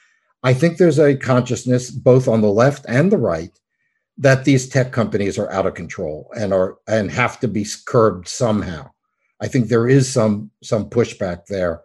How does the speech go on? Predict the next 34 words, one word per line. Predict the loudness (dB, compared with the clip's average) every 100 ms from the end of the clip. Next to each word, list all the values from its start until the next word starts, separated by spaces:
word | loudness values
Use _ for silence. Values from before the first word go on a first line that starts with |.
| _ _ _ _ _
Um, | -2 0 -2 -4
I | -2
think | -2 0
there | 0 0
is | 4 6 6 2 -2 -14 _ _ _
some | 0 2 2
belief, | 2 2 0
for | -2 -4
instance, | -4 -8 -10
here | -4 -4
in | -2
the | -4
United | -2 0 -2 -4
States, | -8 -2 -2 -4 -12 -20 _ _ _ _ _ _
that | 2 4 2 -4 _ _ _ _
we | 2 2
have | 2 0 -2 -4 -4 -2
given | 0 2 0 0
too | 4
much | 4 4 0
of | -2
our | 0 -2
economy | -4 -6 -4 -2 0
over | 0 -2
to | -8
China | -6 -6 -4 -4 -8 -8
and | -6
we've | -6 -8 -14 -16 -20 -6
allowed | 0 2 2 2
our | 0
industrial | -2 -2 -4 -2 -6 -4
base | -2 -2 -4
to | -10 -6
atrophy. | -8 -8 -14 -14 -20